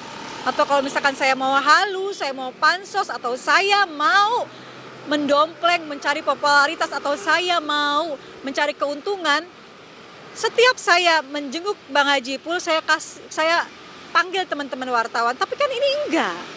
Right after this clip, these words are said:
Ini benar-benar murni. Saya tanpa,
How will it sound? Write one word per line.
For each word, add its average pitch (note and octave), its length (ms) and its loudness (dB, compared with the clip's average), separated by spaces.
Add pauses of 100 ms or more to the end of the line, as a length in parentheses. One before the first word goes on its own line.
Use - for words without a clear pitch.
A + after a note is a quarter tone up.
(560)
Ini G#4 80 0
benar-benar F4 560 2
murni. F#4+ 840 -2 (640)
Saya B3+ 400 0
tanpa, B3 480 0